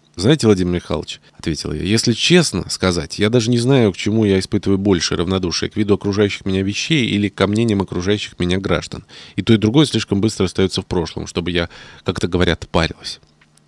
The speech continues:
"В общем, бомжатник", — подвел он итог. "Участковый про эту Хавиру знает? Хотите направить?"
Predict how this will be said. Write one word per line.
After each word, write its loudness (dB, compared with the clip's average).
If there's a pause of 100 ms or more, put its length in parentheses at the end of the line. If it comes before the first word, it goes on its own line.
(120)
"В 0
общем, -2
бомжатник", — 0
подвел -4
он -4
итог. -14 (520)
"Участковый 4
про 4
эту 4
Хавиру 2
знает? -2 (600)
Хотите -6
направить?" -4